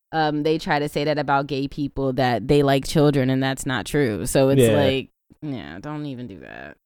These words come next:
Speaker 2: Yeah, I mean, people are part of that community. Um, be, be mindful because they will try to co-opt your shit,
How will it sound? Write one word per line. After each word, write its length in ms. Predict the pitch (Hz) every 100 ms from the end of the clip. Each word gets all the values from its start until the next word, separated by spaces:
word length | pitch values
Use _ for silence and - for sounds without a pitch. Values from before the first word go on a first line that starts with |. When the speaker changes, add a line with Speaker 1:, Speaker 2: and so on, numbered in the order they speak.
| 165
Speaker 2:
Yeah, 260 | - 135 120
I 40 |
mean, 240 | 131 127
people 340 | 117 143 156 139
are 40 |
part 240 | - 127 127
of 60 |
that 140 | 123 117
community. 560 | 117 123 123 123 113 110 -
Um, 380 | 107 104 98 - _ _ 110 107
be, 380 | 120 127 131 - - _ _
be 120 | 123 147
mindful 560 | 151 147 135 - 113 -
because 320 | 123 113 113 110
they 100 | 120
will 180 | 120 131
try 180 | -
to 80 | 131
co-opt 440 | - 139 120 107 -
your 60 |
shit, 300 | 101 107 95